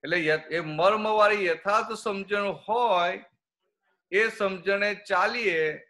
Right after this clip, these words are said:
એ-, એવા, એવા સમજણવાળા હોય એની સમજણે ચાલીએ તો સ્વચ્છંદ ઊભો ના થાય.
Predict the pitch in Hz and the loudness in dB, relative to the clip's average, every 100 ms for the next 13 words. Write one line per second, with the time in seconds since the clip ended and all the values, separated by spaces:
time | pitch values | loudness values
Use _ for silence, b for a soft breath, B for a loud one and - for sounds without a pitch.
0 | _ 156 156 156 165 190 185 165 180 180 | _ -14 -8 0 2 2 0 0 0 0
1 | 160 151 180 180 185 185 185 175 180 180 | -2 -2 -4 0 2 4 2 0 -2 -8
2 | 165 147 143 180 196 202 208 208 156 147 | -8 -8 -6 -4 -4 -2 -2 -2 -6 -8
3 | 147 _ _ _ _ _ - 180 180 160 | -10 _ _ _ _ _ -10 -8 -6 -4
4 | 156 - 214 208 190 156 147 156 147 107 | -4 -4 -8 -4 -4 -4 -4 -2 -2 -2
5 | - | -8